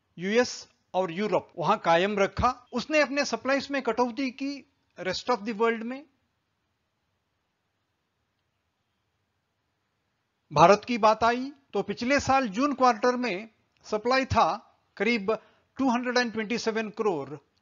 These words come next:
वो इस साल पहुंच गया फिफ्टी वन करोड़। कोर कंट्रीज में पिछले साल जो था सिक्सटी वन परसेंट और दूसरे रीजन्स में थे नाइनटीन परसेंट, इस साल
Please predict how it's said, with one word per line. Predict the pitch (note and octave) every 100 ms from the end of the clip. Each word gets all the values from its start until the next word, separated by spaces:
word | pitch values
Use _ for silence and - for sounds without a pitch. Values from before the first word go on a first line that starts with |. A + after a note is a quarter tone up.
| _ _ -
वो | F#3 G3+
इस | - A#3
साल | - - C#3+ F#3
पहुंच | G3+ F3+ G3 F#3
गया | F#3+ F#3+
फिफ्टी | - G3+ -
वन | F#3+ F3+ F3
करोड़। | E3 D#3 B2+ - _ _ _ _ _ _ _ _ _ _ _ -
कोर | G3+ G#3
कंट्रीज | A#3 G#3+ A#3 - A#3+
में | C4 C#4+ _ _ _ _ _ G3
पिछले | - A3+ A#3
साल | A#3 A#3+
जो | A3+ A3+
था | A3+
सिक्सटी | A3 G#3 - A3+
वन | A3+
परसेंट | G#3+ A3+ - B3+ B3
और | A3 D#3
दूसरे | F3+ G3 A3 B3 A#3+ - _ F#3+
रीजन्स | G3 F3 G#3 F3
में | G#3+
थे | G3+ A3
नाइनटीन | F3+ F3 A3+ A3
परसेंट, | A3 G#3+ G#3 D#3 - - _ _ _ _ _ -
इस | B3+
साल | - B3 D#3+ E3+